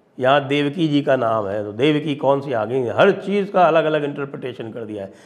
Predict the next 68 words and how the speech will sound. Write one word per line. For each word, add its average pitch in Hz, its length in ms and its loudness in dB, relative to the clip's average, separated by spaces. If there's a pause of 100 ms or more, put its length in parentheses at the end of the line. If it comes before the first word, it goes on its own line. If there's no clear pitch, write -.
(160)
कि 127 60 -6
ये 123 160 0
हरि 123 180 0
वो 120 160 -2
हरि 139 200 0
नहीं 175 180 4
है, 202 120 4
वो 147 120 0
ये 120 100 -2
राम 117 200 -2
वो 110 180 -6
राम 131 200 0
नहीं 180 200 2
है, 202 160 4
ये 151 120 0
कुछ - 240 -10
अलग 117 240 -4
से 143 120 -10
ही 160 80 -4
राम 170 260 0
है, - 420 -4
ये 135 60 0
ओंकार 123 440 0
वो 123 200 -4
ओंकार 156 360 0
नहीं 196 120 4
है, 214 60 4
वो 175 160 4
एक 147 240 -2
ओंकार 135 440 0
जो 127 140 -4
कह 143 260 4
रहे 170 140 6
हैं 190 520 2
गुरु 165 200 0
नानक, 165 360 4
वो 151 100 -2
पूरी 151 300 -4
तरह 151 200 -4
से 151 120 -2
मांडू 139 380 -2
के 135 80 -6
उपनिषद 131 400 -4
में 135 120 -6
वैसे 127 300 -6
का 123 60 -4
वैसा 117 220 -4
लिखा 107 220 -2
हुआ 190 220 6
है। - 340 -4 (580)
हम 123 140 -2
इसके 131 200 -8
ऊपर 135 220 0
एक 131 120 -2
episode 131 380 -2
भी 170 100 -2
कर 170 200 2
चुके 180 160 -4
हैं 202 100 2
professor 180 320 0
जगबीर 170 340 -4
सिंह 180 200 -6
जी 180 80 -2
के 185 120 -4
साथ 185 240 2
में, 196 80 0
लेकिन 143 240 -4
नहीं, 127 160 0